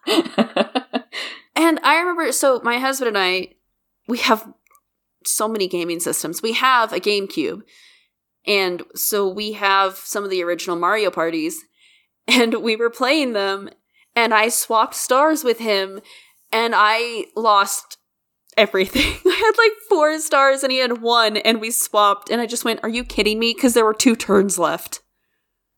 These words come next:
Speaker 1: Was it an accidental swap, or was it theft? <laughs>
Speaker 2: It was one of those where it's random, quote unquote, on what you,
Speaker 1: Oh.
Speaker 2: um, are swapping, and then the amount.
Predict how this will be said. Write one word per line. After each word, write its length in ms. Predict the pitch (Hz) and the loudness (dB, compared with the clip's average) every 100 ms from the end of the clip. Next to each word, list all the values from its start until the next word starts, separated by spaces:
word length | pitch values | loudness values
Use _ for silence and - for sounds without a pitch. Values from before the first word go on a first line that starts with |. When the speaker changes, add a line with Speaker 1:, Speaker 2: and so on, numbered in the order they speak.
| _ | _
Speaker 1:
Was 460 | 190 196 196 190 208 | -4 0 0 0 0
it 320 | 202 196 180 196 | 2 2 2 -2
an 100 | 202 | 0
accidental 720 | 180 - - 170 170 247 262 | -2 0 0 0 0 0 -2
swap, 360 | 285 269 262 | 0 -2 0
or 120 | 233 | -2
was 240 | 196 185 180 | 2 0 0
it 140 | 151 - | -4 -2
theft? 520 | 170 139 113 - - | 0 2 0 -4 -4
<laughs> 40 | - - _ _ _ | -6 -12 _ _ _
Speaker 2:
It 200 | 269 262 | 2 2
was 400 | 247 269 285 262 | 2 2 2 -4
one 140 | 247 254 | -6 -2
of 80 | 247 | 0
those 240 | 240 233 | 0 0
where 140 | 233 | 0
it's 160 | 202 - | 0 -4
random, 720 | 175 175 170 175 185 190 196 | -6 0 0 0 2 0 0
quote 240 | 196 202 196 | -2 0 0
unquote, 480 | 190 208 202 202 196 | -2 0 0 2 2
on 300 | 185 175 165 | 2 0 -2
what 260 | 170 - - | -2 -2 -6
you, 80 | 208 | -2
Speaker 1:
Oh. 680 | 185 180 175 165 156 151 143 | 2 2 2 2 2 0 0
Speaker 2:
um, 480 | 196 180 170 196 - _ _ _ - | -2 -2 -6 -14 -18 _ _ _ 0
are 160 | 208 | 2
swapping, 640 | 220 - 220 214 247 240 233 | 2 2 2 2 0 -4 -2
and 180 | 190 190 | -2 -4
then 140 | 185 | -4
the 120 | 185 | -2
amount. 680 | 175 170 170 175 262 - | -2 0 4 4 2 -8